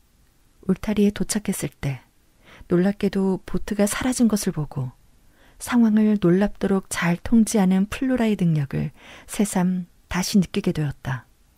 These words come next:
그날 밤 플로라는 암묵적인 합의로 그로스 부인과 함께 지냈다. 집으로 돌아왔을 때 둘 중 누구도 보지 못했지만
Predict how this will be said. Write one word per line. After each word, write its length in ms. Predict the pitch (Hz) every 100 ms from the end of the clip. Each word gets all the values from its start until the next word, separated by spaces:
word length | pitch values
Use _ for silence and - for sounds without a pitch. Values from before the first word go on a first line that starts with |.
| _ _ _ _ _ _ _ _ -
그날 220 | 180 170 -
밤 260 | 139 123 - _ _ _ - - -
플로라는 680 | 247 233 214 196 190 170 - -
암묵적인 680 | 170 180 190 - 190 196 208
합의로 460 | 220 180 135 120 - _ _ _ -
그로스 360 | 175 185 -
부인과 400 | 185 175 170 160 165
함께 380 | - 208 -
지냈다. 580 | 202 170 147 - 127 117 _ _ _ _ _ _ _ _ _ _ _ _ _ _ _
집으로 320 | - 202 214
돌아왔을 500 | 226 202 202 196 180
때 400 | - - 160 151 - _ _ _ _
둘 140 | - 190
중 300 | - 208 170
누구도 320 | 170 190 202
보지 260 | - 185 202
못했지만 760 | 165 - - - 151 160 151